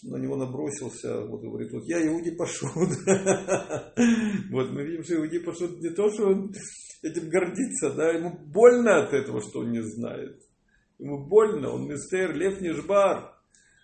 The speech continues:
Вот, это, это Иуди Пашут, а не тот, который кичится тем, что он ничего не знает и чувствует, что он Пашут, да, это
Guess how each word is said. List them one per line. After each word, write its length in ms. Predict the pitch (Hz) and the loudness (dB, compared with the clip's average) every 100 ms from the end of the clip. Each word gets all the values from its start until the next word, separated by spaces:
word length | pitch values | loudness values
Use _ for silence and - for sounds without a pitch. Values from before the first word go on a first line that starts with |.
| _ - | _ -10
Вот, 380 | - 65 - | -4 -4 -4
это, 220 | - - - | -6 -8 -6
это 320 | 147 180 165 123 | -4 -4 -2 -2
Иуди 280 | 107 110 107 | -2 -6 -10
Пашут, 440 | 92 - 95 - | -12 -14 -18 -16
а 240 | 110 110 113 | -12 -8 -4
не 100 | 120 | -4
тот, 260 | 135 139 | -4 -6
который 320 | - 135 123 - | -6 -6 -6 -6
кичится 520 | 120 - 123 - 117 | -12 -6 -6 -6 -8
тем, 240 | 120 110 | -6 -8
что 100 | 123 | -6
он 100 | 113 | -6
ничего 240 | 107 127 117 | -6 -4 -2
не 100 | 113 | -2
знает 440 | 127 143 131 - | 0 0 0 -2
и 500 | 110 110 113 117 117 | -8 -6 -4 -4 -6
чувствует, 440 | - 127 - 131 - | -6 -6 -4 -4 -2
что 140 | 123 | -4
он 120 | 117 | -4
Пашут, 420 | 135 - - - | -6 -8 -12 -12
да, 260 | - - 58 | -6 -4 -4
это 440 | - - - - | -6 -8 -8 -8